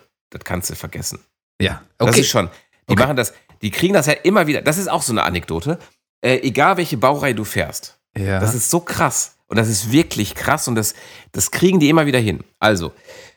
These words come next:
Speaker 1: fährst einen alten Luftgekühlten.
Speaker 2: Ja.
Speaker 1: Ne?
Speaker 2: Ja.
Speaker 1: Oder das ist, na komm, das ist, das ist, das ist schon wieder zu viel, ähm, da, da, nein, nein, wir machen das so, weil dann ist es eine, eine Art von Fahrzeug.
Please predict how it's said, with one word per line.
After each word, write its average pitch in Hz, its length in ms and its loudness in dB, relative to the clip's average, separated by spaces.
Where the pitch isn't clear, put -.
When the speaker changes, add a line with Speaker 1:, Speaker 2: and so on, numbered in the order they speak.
Speaker 1:
fährst 160 380 2
einen 131 240 0
alten 139 340 0
Luftgekühlten. 98 960 -2
Speaker 2:
Ja. 110 120 4
Speaker 1:
Ne? 160 360 0
Speaker 2:
Ja. 98 100 -2
Speaker 1:
Oder 107 140 4
das 151 160 0
ist, 131 180 -4
na 135 260 4
komm, 127 160 -4
das 107 140 -4
ist, 117 180 -4
das 113 140 0
ist, 104 180 -6
das 104 140 -2
ist 98 100 -6
schon 95 140 -4
wieder 87 180 -2
zu - 160 -6
viel, 87 440 0
ähm, 73 380 -2
da, 85 200 -2
da, - 280 -6
nein, 90 180 2
nein, 67 240 -6
wir 104 80 0
machen 139 180 2
das 117 120 -4
so, 73 160 -10
weil 78 100 -2
dann 95 180 2
ist 110 140 -4
es 110 200 -2
eine, 110 440 0
eine 107 220 0
Art 92 140 -2
von 87 180 -8
Fahrzeug. 85 360 -4